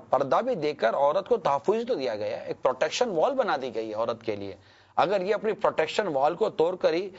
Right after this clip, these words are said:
خود اپنے protected ایریا سے ہی باہر نکلتی ہے اور پھر یہ کہتی ہے کہ جناب یوں، یوں، یوں، یوں، تو جو حالات معاملات ہیں وہ سب کیا کون نہیں جانتا؟ پھر اس طرح لڑکیاں خودکشیاں کرتی ہیں،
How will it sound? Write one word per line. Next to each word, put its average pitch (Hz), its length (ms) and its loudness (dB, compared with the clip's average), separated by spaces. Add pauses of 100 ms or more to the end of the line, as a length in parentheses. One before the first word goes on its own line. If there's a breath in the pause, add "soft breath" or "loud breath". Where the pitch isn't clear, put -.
(140 loud breath)
خود 240 160 2
اپنے 214 280 0
protected 170 680 0
ایریا 170 280 0
سے 247 140 2
ہی 226 40 0
باہر 170 280 4
نکلتی 160 500 0
ہے 139 160 0 (360 loud breath)
اور 147 120 4
پھر 220 240 0
یہ 196 160 -2
کہتی 156 300 -2
ہے 165 40 -2
کہ 156 120 -2
جناب 147 300 -2
یوں، 147 260 -4
یوں، 147 180 -4
یوں، 139 200 -6
یوں، 151 160 -8 (260 loud breath)
تو 170 100 2
جو 139 140 -2
حالات 135 520 0
معاملات 131 360 -2
ہیں 233 60 -4
وہ - 60 -4
سب 214 140 -4 (300)
کیا 233 120 2
کون 247 280 2
نہیں 170 160 -2
جانتا؟ 110 320 -8 (1080)
پھر 147 100 2
اس - 80 -6
طرح 202 160 4
لڑکیاں 151 380 0 (120)
خودکشیاں 170 500 -8
کرتی 185 360 -4
ہیں، 165 80 -12